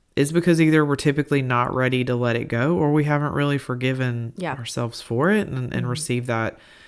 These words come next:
Speaker 1: or allowed God to forgive us for it, frankly, you know? Um, yeah. So those are just my thoughts. And,
Speaker 2: Yeah.
Speaker 1: and,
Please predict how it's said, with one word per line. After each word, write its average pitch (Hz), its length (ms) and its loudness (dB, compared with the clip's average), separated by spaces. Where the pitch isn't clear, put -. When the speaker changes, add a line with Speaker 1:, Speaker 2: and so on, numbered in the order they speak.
Speaker 1:
or 135 180 4
allowed 135 400 4
God 127 220 2
to 123 60 -4
forgive 120 300 -2
us 120 140 -6
for 120 200 -4
it, 120 80 -8
frankly, 117 580 -6
you 139 140 -4
know? 120 180 -2
Um, 127 460 -4
yeah. 185 200 2
So 151 140 -2
those 175 160 4
are 175 80 2
just 156 200 -2
my 131 120 -2
thoughts. 120 360 -4
And, 139 160 -4
Speaker 2:
Yeah. 190 120 0
Speaker 1:
and, 147 280 -2